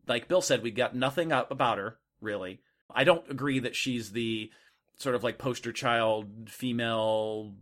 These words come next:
whatever, like, kind of character at all. They didn't do much. Like, they could have done more to show us that emptiness.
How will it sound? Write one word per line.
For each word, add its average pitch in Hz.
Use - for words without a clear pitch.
whatever, 110
like, 101
kind 113
of 98
character 110
at 107
all. 123
They 139
didn't 143
do 135
much. 123
Like, 131
they 143
could 180
have 208
done 170
more 135
to 131
show 127
us -
that 127
emptiness. 107